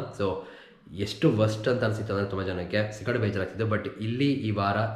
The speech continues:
ತುಂಬ ವಿಷಯಗಳು ಒಳ್ಳೇದಾಯಿತು, ಅದು ನೋಡೋದಕ್ಕೆ ತುಂಬ ಖುಷಿ ಆಯಿತು. ತುಂಬ ಜನಕ್ಕೆ ತುಂಬ ಇಷ್ಟ ಆಯಿತು ಅಂತ ಹೇಳ್ಬೋದು ಈ ವಾರ. So ಹಿಂಗಿರ್ಬೇಕಾದ್ರೆ ಈ ವಾರ ಯಾರ್ದು ಪರ್ಫಾರ್ಮೆನ್ಸ್ ಹೈ ಲೋ ಅಂತೆಲ್ಲ ನಾವು ಡಿಸೈಡ್ ಮಾಡೋಕ್ಕಾಗಲ್ಲ, ಓವರಾಲ್ ಆಗಿ ತಗೋಬೇಕಾಗತ್ತೆ.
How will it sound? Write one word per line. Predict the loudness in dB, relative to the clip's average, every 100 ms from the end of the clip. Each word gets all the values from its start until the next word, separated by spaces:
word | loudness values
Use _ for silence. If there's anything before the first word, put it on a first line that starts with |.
| -4
ತುಂಬ | -2 0 2
ವಿಷಯಗಳು | 2 2 0 2
ಒಳ್ಳೇದಾಯಿತು, | 2 2 -2 -2 -2 -4 -6 -12 -4
ಅದು | 0
ನೋಡೋದಕ್ಕೆ | 2 0 0
ತುಂಬ | -2
ಖುಷಿ | -2 -4 -2
ಆಯಿತು. | -2 -2 -4 -2
ತುಂಬ | -2
ಜನಕ್ಕೆ | -2 -2 -2 -2 -2 -4 -8 -16 -20 -20 _ _
ತುಂಬ | 0 4
ಇಷ್ಟ | 4 4
ಆಯಿತು | 2 2
ಅಂತ | 2
ಹೇಳ್ಬೋದು | 0 -2 -2
ಈ |
ವಾರ. | 0 0 0 -4 -12 -12 -2
So |
ಹಿಂಗಿರ್ಬೇಕಾದ್ರೆ | 0 4 4 4 2 2 2
ಈ | 2
ವಾರ | 4 4 4
ಯಾರ್ದು | 4 2
ಪರ್ಫಾರ್ಮೆನ್ಸ್ | -2 0 2 2
ಹೈ | 2 0 0
ಲೋ | 2 2
ಅಂತೆಲ್ಲ | 2 0 0 0
ನಾವು | 0 -2
ಡಿಸೈಡ್ | -4 -2 -2
ಮಾಡೋಕ್ಕಾಗಲ್ಲ, | -2 -4 -4 0 -2 -2 -2
ಓವರಾಲ್ | 2 4 2
ಆಗಿ | 2 -2
ತಗೋಬೇಕಾಗತ್ತೆ. | -2 -2 -4 -4 -4 -4 -2